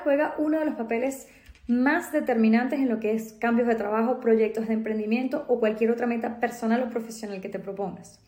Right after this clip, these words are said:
Un ejemplo de creencia limitante relacionada a la identidad es, "Ese trabajo no es para una mujer". Tercer nivel, valores y creencias. Este sistema está asociado a la motivación y a la inspiración que tengas para algo.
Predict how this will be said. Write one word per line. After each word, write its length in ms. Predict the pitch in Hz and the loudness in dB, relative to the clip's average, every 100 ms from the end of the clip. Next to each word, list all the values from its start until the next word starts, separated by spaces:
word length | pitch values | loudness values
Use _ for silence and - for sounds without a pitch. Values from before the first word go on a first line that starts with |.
| _ - - - _ | _ -20 -20 -20 _
Un 140 | 277 277 | 4 4
ejemplo 560 | 277 302 302 320 330 - - | 6 2 2 0 0 -6 -10
de 140 | 208 220 | -2 2
creencia 360 | 233 240 277 | 2 0 2
limitante 760 | 277 269 240 240 262 247 220 214 | 2 2 0 0 0 0 -2 -2
relacionada 520 | 220 208 202 202 214 | -2 -6 -6 -6 -2
a 20 | |
la 80 | 240 | 0
identidad 480 | 254 233 226 220 220 | 0 0 0 0 -2
es, 440 | 254 226 - - - _ _ - - | 0 0 -2 -12 -20 _ _ -20 -10
"Ese 180 | 226 | -6
trabajo 360 | 226 240 214 226 | -2 0 0 0
no 140 | 226 | 0
es 100 | 208 | 0
para 200 | - 226 | -2 -2
una 160 | 196 196 | -2 -4
mujer". 380 | 202 185 - - _ _ _ _ _ _ - _ _ _ _ _ _ _ _ - - - - - | -6 -8 -10 -16 _ _ _ _ _ _ -20 _ _ _ _ _ _ _ _ -20 -20 -20 -18 4
Tercer 380 | 277 269 302 294 | 4 4 0 0
nivel, 480 | 330 262 190 - - - - | 4 4 2 -4 -16 -18 -2
valores 440 | 247 254 262 277 | 2 4 4 2
y 60 | 294 | 0
creencias. 760 | 233 202 196 - - - - _ - - - - | 0 0 -6 -14 -16 -20 -20 _ -20 -20 -10 0
Este 240 | 277 415 | 0 0
sistema 460 | 381 - 277 285 - | -2 0 0 0 -2
está 220 | 226 240 | -2 -2
asociado 440 | 226 277 277 269 | -4 -4 2 2
a 40 | 277 | 2
la 120 | 247 | 2
motivación 760 | 220 220 220 208 - 311 339 | 0 0 -2 -4 -6 -6 0
y 40 | 269 | 2
a 60 | |
la 100 | 233 | 4
inspiración 880 | 226 220 - 240 233 220 - 277 311 | 4 2 -2 -2 0 0 0 -2 -2
que 120 | 330 262 | -2 -4
tengas 300 | 220 220 220 | -4 -4 -2
para 300 | 233 202 196 | -2 -2 -4
algo. 300 | 190 - | -8 -12